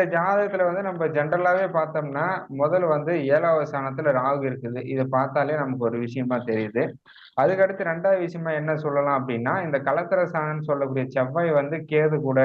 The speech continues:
அதே மாதிரி வந்து சனி கூட சேர்க்கப்பட்டிருக்கிறது வந்து, அஹ், பெரிய அளவுக்கு வந்து செவ்வாயுடைய தொடர்பு வந்து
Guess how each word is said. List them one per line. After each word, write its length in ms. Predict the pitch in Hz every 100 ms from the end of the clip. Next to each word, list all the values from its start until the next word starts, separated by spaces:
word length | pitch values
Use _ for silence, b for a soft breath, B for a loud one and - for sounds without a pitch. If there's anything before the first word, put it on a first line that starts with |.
| 139 135
அதே 220 | 127 151
மாதிரி 260 | 147 143 143
வந்து 220 | 135 143
சனி 280 | 135 127 151
கூட 200 | 160 143 117
சேர்க்கப்பட்டிருக்கிறது 920 | 127 123 123 120 113 117 113 110 113
வந்து, 280 | 113 123 180 196 _ _ _ _ -
அஹ், 180 | 160 151
பெரிய 280 | 170 180 196
அளவுக்கு 300 | 190 185 180
வந்து 220 | 160 180 180 165 143 135
செவ்வாயுடைய 540 | 135 151 165 175 165 151
தொடர்பு 340 | 151 143 147 143
வந்து 240 | 139 160